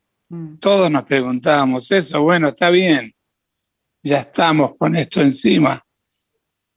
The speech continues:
Speaker 2: Y después dije, bueno, hay que hacer lo que uno hace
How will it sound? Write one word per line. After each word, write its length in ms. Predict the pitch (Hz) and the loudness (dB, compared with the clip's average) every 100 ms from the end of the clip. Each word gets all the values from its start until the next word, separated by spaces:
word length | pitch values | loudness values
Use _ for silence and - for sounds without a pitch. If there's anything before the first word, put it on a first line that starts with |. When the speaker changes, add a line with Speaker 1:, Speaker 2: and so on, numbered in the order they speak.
| _ | _
Speaker 2:
Y 220 | - 156 147 | -2 2 2
después 800 | 156 147 196 196 196 196 - _ _ _ _ _ _ _ | 2 0 0 2 2 -2 -10 _ _ _ _ _ _ _
dije, 320 | 175 143 123 | -4 -2 0
bueno, 480 | 165 202 151 120 - _ _ _ _ _ _ _ _ _ | 2 2 2 -2 -8 _ _ _ _ _ _ _ _ _
hay 180 | 147 156 | -4 -2
que 140 | 165 | -2
hacer 300 | 147 - 165 | -4 -2 0
lo 180 | 139 123 | 2 0
que 140 | - | 0
uno 480 | 147 170 156 147 196 - | 0 0 0 0 -2 -4
hace 580 | 175 170 - 202 196 | -2 -2 -2 -4 -6